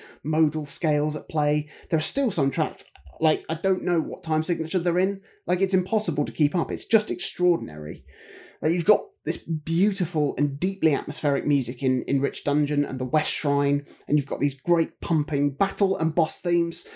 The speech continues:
Then you've got, like, the driving five four rhythm of the East Shrine music that is just beyond brilliant. Like, there's a track on the soundtrack to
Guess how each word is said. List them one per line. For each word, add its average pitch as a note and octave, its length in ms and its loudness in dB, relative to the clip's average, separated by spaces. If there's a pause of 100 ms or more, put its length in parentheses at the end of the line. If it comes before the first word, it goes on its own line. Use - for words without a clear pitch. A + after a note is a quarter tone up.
(400)
Then F3+ 180 0
you've D#3+ 140 0
got, F#3+ 100 -6
like, D#3+ 140 0
the D3+ 80 0
driving D3+ 640 0
five D3 400 0
four D3+ 280 0
rhythm D#3 440 2
of C#3+ 100 -4
the D3+ 180 -4
East D3+ 220 2
Shrine D#3 400 0
music D#3+ 380 0
that - 140 -2
is C#3 200 -2
just - 300 -6
beyond D#3+ 720 0
brilliant. A#2 520 -2 (420)
Like, - 400 4
there's D#3+ 180 2
a E3+ 60 0
track - 420 2
on D3+ 160 2
the C#3+ 80 0
soundtrack D3 560 -2
to C#3 260 0